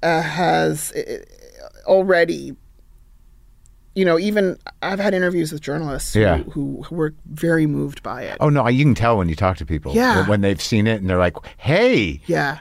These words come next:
Speaker 2: You know, and they're not sort of like, so they're not picking angles, you know, where they're trying to
Speaker 1: Totally.
Speaker 2: avoid saying anything positive
Speaker 1: Yeah, they
Speaker 2: about
Speaker 1: literally just want to talk about all the parts of the movie, which
Speaker 2: Yeah.
Speaker 1: is always, like, thank God.
Speaker 2: Yeah,
Speaker 1: Um,
Speaker 2: yeah, yeah.
Speaker 1: you know, because it's,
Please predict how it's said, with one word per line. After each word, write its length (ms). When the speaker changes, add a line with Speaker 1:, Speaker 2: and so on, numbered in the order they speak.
Speaker 2:
You 100
know, 60
and 100
they're 80
not 220
sort 160
of 60
like, 180
so 220
they're 200
not 220
picking 240
angles, 560
you 160
know, 100
where 180
they're 140
trying 220
to 80
Speaker 1:
Totally. 140
Speaker 2:
avoid 640
saying 480
anything 340
positive 420
Speaker 1:
Yeah, 60
they 140
Speaker 2:
about 100
Speaker 1:
literally 220
just 160
want 200
to 60
talk 200
about 200
all 260
the 60
parts 260
of 40
the 60
movie, 260
which 180
Speaker 2:
Yeah. 80
Speaker 1:
is 120
always, 500
like, 240
thank 180
God. 320
Speaker 2:
Yeah, 320
Speaker 1:
Um, 180
Speaker 2:
yeah, 320
yeah. 160
Speaker 1:
you 60
know, 160
because 260
it's, 240